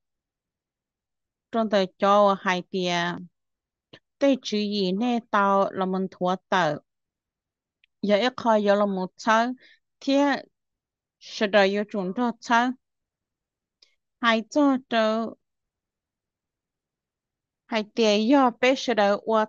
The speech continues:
tao trở lên tờ lũ họ phiên tờ ế sẽ đợi bỏ ý dạng cầu. 个是的，我错家错压力的，是的，都办事没办到顶着呢。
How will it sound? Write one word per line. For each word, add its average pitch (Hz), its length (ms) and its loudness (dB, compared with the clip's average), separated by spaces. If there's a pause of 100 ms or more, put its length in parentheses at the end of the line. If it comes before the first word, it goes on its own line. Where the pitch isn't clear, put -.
tao 214 300 2 (160)
trở 196 180 2
lên 214 280 -6
tờ 190 140 0
lũ 233 200 -4
họ 202 240 -2 (160)
phiên 240 260 -2
tờ 175 180 0
ế 185 280 -4
sẽ 220 200 -6
đợi 208 160 0 (140)
bỏ 190 160 2
ý 269 220 -2
dạng 180 280 0
cầu. 175 360 -4 (1800)
个 190 140 2
是 233 180 -4
的， 214 220 2
我 220 280 2
错 214 360 -4
家 220 320 2
错 220 260 -4
压 208 300 2
力 208 180 -4
的， 202 220 -2
是 226 160 -6
的， 208 120 2
都 196 140 -6
办 196 340 -2
事 220 260 -6
没 196 280 -2
办 247 220 4
到 220 100 0
顶 233 260 -2
着 180 300 -2
呢。 180 300 -4